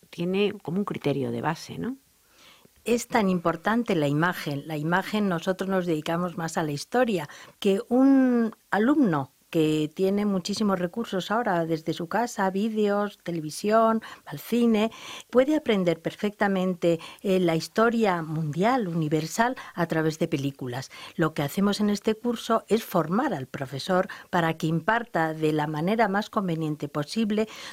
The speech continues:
Speaker 2: toda la metodología que ha dicho la profesora Martínez, para que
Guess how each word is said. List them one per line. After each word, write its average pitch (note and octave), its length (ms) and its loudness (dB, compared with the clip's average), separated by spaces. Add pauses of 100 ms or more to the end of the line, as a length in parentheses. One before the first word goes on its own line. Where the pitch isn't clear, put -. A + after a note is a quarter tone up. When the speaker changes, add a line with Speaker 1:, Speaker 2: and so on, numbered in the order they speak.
Speaker 2:
toda F3 280 4
la E3+ 100 0
metodología E3 880 0
que D#3 100 -4
ha C#3 60 -4
dicho D3 320 -6
la C#3+ 120 -6
profesora C#3+ 840 -10
Martínez, A#3 640 2 (340)
para F#3 340 2
que F#3 240 4